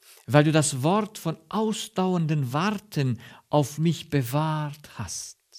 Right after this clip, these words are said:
will auch ich dich vor der Stunde der Versuchung bewahren,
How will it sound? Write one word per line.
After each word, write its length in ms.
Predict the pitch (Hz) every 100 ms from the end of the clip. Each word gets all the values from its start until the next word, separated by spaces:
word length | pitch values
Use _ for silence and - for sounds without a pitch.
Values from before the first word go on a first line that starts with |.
| - _ _ _ - - _ -
will 300 | 110 147 160
auch 200 | 156 - -
ich 400 | 214 214 - -
dich 400 | 185 165 - - _ _
vor 240 | - 156 143
der 140 | 143
Stunde 600 | - - 180 196 196 165
der 160 | 139 135
Versuchung 920 | - 139 123 190 196 190 - 156 143
bewahren, 800 | 147 131 147 156 139 113 113 107